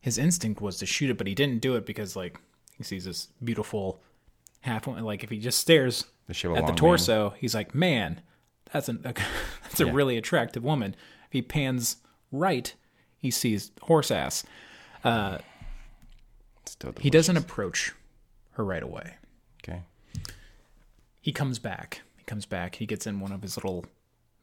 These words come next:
Speaker 1: deer fucking
Speaker 2: I thought you were gonna say a drone.
Speaker 1: No. He, he, he's not technological.
Speaker 2: I didn't know what you were doing. You have your hand propped like it's
Speaker 1: No,
Speaker 2: a drone
Speaker 1: the, the
Speaker 2: flying.
Speaker 1: deer people, they have their little perches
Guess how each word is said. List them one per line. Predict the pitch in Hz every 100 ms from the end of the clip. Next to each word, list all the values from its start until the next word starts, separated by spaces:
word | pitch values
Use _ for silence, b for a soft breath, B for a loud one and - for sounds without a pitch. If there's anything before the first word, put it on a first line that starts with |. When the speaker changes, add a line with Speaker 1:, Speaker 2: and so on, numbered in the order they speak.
| 117
Speaker 1:
deer | 110 104 104 101 82 - _ -
fucking | - 110 104 104 101
Speaker 2:
I | - _ -
thought | -
you | -
were |
gonna | 85
say | 82
a | 78
drone. | 80 85 82 78 - _ _ _ _
Speaker 1:
No. | 170 185 - - _ _ - _
He, | 185 170 - b b
he, | - 254
he's | 208 277
not | 208
technological. | - 175 135 120 139 - - 123 -
Speaker 2:
I | -
didn't | 104
know | 131
what | 123
you | 127
were |
doing. | 113 143 113
You |
have | 104
your | 107
hand | 92 123 127 -
propped | - 107 -
like | 98
it's | 302
Speaker 1:
No, | 240
Speaker 2:
a | 165
drone | 131
Speaker 1:
the, | 170
the | 160
Speaker 2:
flying. | 165
Speaker 1:
deer | 202 226 202
people, | - 131 113
they | 120
have | 117 147 135
their | 131
little | 127 110
perches | - 156 156 170 160 -